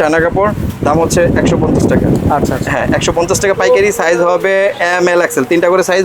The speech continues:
Speaker 1: হবে, কালার হবে পনেরোটার উপরে।
Speaker 2: ওকে।
Speaker 1: পনেরোটার উপরে কালার হবে, একশো পঞ্চাশ টাকা হচ্ছে পাইকারি, একশো পঞ্চাশ টাকা হচ্ছে পাইকারি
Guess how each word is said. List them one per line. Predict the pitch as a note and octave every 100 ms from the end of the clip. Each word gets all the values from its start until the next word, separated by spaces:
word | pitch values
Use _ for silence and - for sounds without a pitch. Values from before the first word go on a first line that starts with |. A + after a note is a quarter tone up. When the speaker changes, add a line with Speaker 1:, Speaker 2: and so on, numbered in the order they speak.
| F#3+
Speaker 1:
হবে, | G3 G#3+ G#3 - - -
কালার | F3+ F#3 G3
হবে | F#3+ G3
পনেরোটার | G3+ F#3+ E3+ D3+
উপরে। | A2 G#2+ - - - - - - - -
Speaker 2:
ওকে। | C#3 C3 - A#2+
Speaker 1:
পনেরোটার | F#3+ G3 F#3 G3
উপরে | G3+ F3
কালার | F3+ F#3 F#3+
হবে, | F#3 A3 G3
একশো | E3+ F3+
পঞ্চাশ | F3+ F3 -
টাকা | F3+ F3
হচ্ছে | F3 F3
পাইকারি, | E3 D#3 G#2+ - - - - - - - - - - -
একশো | D3 C#3 - E3
পঞ্চাশ | F3 E3+ E3+ -
টাকা | F3 E3+
হচ্ছে | E3+ F#3 F3+
পাইকারি | F3+ F#3+